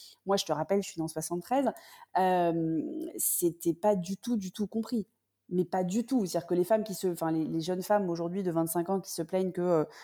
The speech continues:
leur tante à tous les Noëls leur demande, euh, « Toi, c'est pour quand ? » Elles se rendent pas compte de ce que c'était il y a vingt ans ou il y a vingt-cinq ans. Euh, donc, euh, donc je, je voulais vraiment, vraiment pas d'enfant parce que, euh, parce que surpopulation,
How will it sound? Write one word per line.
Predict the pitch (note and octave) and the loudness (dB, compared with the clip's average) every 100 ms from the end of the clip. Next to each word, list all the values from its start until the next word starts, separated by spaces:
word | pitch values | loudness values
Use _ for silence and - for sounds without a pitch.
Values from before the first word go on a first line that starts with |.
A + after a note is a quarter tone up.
| - - | -14 -2
leur | E3+ - | 0 0
tante | G3 G3+ E3+ | -2 0 2
à | D#3 | 0
tous | - | 0
les | E3+ | -2
Noëls | F3 F#3 F#3+ | 2 2 2
leur | E3+ D3+ | 0 0
demande, | E3 F3+ F3 | -2 -2 -2
euh, « | D#3 D#3 D3+ | 0 0 -2
Toi, | E3+ | -4
c'est | - D#3 | -4 -8
pour | D#3+ | -6
quand ? » | - B3+ B3+ - - - - | 2 2 0 -8 -20 -16 -2
Elles | E3+ | 0
se | - F3 | 2 0
rendent | D#3+ D#3 | 0 0
pas | D#3+ | 0
compte | G#3 G#3+ | 2 0
de | |
ce | E3+ | 0
que | E3 | -4
c'était | D#3 D3+ | -2 2
il | F#3+ | 2
y | |
a | D3 | 2
vingt | D3 F#3 F#3+ | 2 2 2
ans | G#3+ - E3+ | 0 -2 -6
ou | |
il | D#3+ | -6
y | |
a | |
vingt-cinq | D3 D#3+ D#3+ G#3+ G#3+ | 0 0 2 0 0
ans. | F#3+ - _ - | -2 -4 _ -6
Euh, | D#3 D#3+ D#3 - - - | -4 -4 -6 -14 -18 -12
donc, | E3+ F3+ E3+ D#3+ | -6 -2 -2 0
euh, | E3+ D#3+ D3+ D3 - - - - - | 2 2 2 -2 -8 -18 -20 -12 0
donc | F#3+ E3 | 0 0
je, | - | -2
je | F3 G#3 | 0 2
voulais | A3 C#4 | 2 2
vraiment, | B3 C4+ C#4 B3+ | 2 2 2 2
vraiment | A3+ G#3+ | -2 -2
pas | G3+ F#3+ | 0 0
d'enfant | F#3 - A3+ B3+ | -2 -2 -2 2
parce | G3+ F#3+ - | 0 0 0
que, | A3 | 4
euh, | A3 G3 F#3 | 6 6 4
parce | F3+ E3+ | 2 -2
que | F#3+ | -4
surpopulation, | - F3+ - - E3 D#3+ - G3+ B3 C#4 | -4 -4 -6 -4 -2 -2 -2 -2 0 0